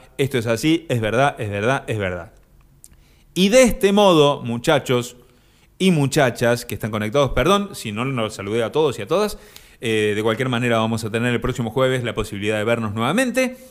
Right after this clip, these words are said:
y contar más historias. Ahora,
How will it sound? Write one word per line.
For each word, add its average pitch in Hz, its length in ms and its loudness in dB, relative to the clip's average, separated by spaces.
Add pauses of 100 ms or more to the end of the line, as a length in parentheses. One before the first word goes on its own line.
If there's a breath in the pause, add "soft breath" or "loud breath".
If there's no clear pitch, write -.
(220 loud breath)
y 190 120 0
contar 143 560 -2 (100)
más 190 220 0
historias. 98 500 -4 (240 soft breath)
Ahora, 123 560 2